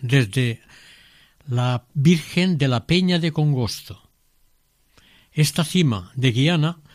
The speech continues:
tiene forma de pirámide y se puede ver desde todo el Bierzo.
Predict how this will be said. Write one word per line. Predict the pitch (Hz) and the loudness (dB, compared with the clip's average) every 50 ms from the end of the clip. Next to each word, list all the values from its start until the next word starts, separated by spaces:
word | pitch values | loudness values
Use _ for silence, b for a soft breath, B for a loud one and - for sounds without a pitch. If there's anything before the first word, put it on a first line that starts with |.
| b b b | b b b
tiene | - 151 156 170 156 | 2 2 4 4 2
forma | - - 165 170 175 180 170 | 2 2 0 2 2 0 0
de | 165 151 | -2 -2
pirámide | - 131 123 135 131 117 110 101 92 87 82 - _ b b b b b b b b b | 0 0 0 2 2 2 0 -2 -4 -8 -12 -18 _ b b b b b b b b b
y | b 147 | b -2
se | - - 147 | 0 0 0
puede | 151 190 196 170 160 | 2 2 2 4 4
ver | 151 180 190 185 180 - | 4 2 0 0 -2 -6
desde | - 127 139 131 104 113 113 | 0 2 2 4 4 0 -4
todo | - - 147 147 147 147 143 | -2 0 0 0 2 2 0
el | 135 120 | 0 0
Bierzo. | 107 127 135 117 101 - - 110 92 - | 0 0 0 0 -2 -8 -12 -14 -14 -16